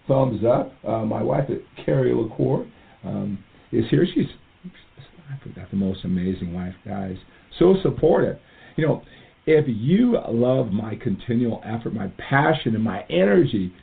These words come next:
coming to you every single day, gi-, give you some things to think about, right? Uh, and, and you appreciate my efforts. I have so many guys. When do you sleep? How do you do all this,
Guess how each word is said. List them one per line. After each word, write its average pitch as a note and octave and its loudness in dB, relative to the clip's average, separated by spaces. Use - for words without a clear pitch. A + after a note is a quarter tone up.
coming D3+ 2
to C3+ 2
you C3 6
every C#3+ 4
single B2+ 0
day, D#3 -2
gi-, - -12
give F#3 0
you F#3+ 2
some C#3 0
things C#3+ 0
to A#2 -4
think C#3+ 0
about, F2+ -8
right? A2 -2
Uh, F#2+ -2
and, A2 0
and B2 4
you B2+ 6
appreciate C#3 0
my A2+ -2
efforts. B2+ -4
I G#2 -2
have G2+ -4
so G#2+ -6
many G2 -2
guys. G2 -6
When G3 2
do A3 0
you C3+ 4
sleep? C#4+ 0
How - -4
do C#4+ 4
you G#3 4
do C#4+ 4
all F#2+ 2
this, - -10